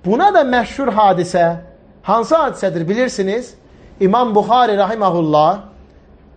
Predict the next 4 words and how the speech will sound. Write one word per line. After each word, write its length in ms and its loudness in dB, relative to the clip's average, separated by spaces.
Bədul 560 2
Vahiy 380 -2
kitabında 880 0
Heraqlın 760 0